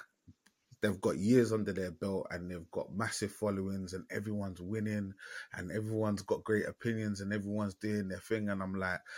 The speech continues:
"Bro, what an amazing scene to be a part of. Like, this culture is so sick." Like, I really, really enjoy it. And yeah, just having a, a, a small part to play in bringing it forward and, and pushing it forward, bro, I'm honored. And just being able to speak to people like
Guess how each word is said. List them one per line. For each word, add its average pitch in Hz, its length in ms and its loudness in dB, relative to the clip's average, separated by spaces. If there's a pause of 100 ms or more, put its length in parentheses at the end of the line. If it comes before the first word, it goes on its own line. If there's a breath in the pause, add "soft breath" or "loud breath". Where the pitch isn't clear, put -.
(160 soft breath)
"Bro, 101 140 2
what 113 240 6
an 110 80 2
amazing 104 540 0
scene 104 260 -2
to 90 100 -14
be 90 120 -4
a 87 60 0
part 95 340 2
of. 80 140 -4
Like, 85 240 -2
this 104 120 -4
culture 107 500 4
is 85 120 -6
so 104 240 0
sick." 110 300 0 (380 soft breath)
Like, - 160 0
I 92 100 -2
really, 98 420 2
really 92 400 -2
enjoy 95 300 -4
it. 90 180 -2 (420 soft breath)
And 90 400 4 (120)
yeah, 101 200 2 (100)
just 104 160 -4
having 104 320 4
a, 92 260 0 (140)
a, - 260 -8
a - 40 -4
small 110 380 -2
part - 300 2
to 95 100 -2
play 101 420 0
in 90 320 -8
bringing 101 300 -2
it - 120 -6
forward 104 480 2
and, 92 160 -8 (320 soft breath)
and 85 140 -8
pushing 104 380 0
it - 100 -4
forward, 101 400 0
bro, 98 360 2
I'm 95 180 -2 (120)
honored. 95 280 -4 (300 loud breath)
And 92 120 0
just 104 260 -4
being 107 200 2
able 101 100 4
to 95 100 -2
speak 95 220 2
to 92 100 -4
people 95 380 -2
like 85 240 -2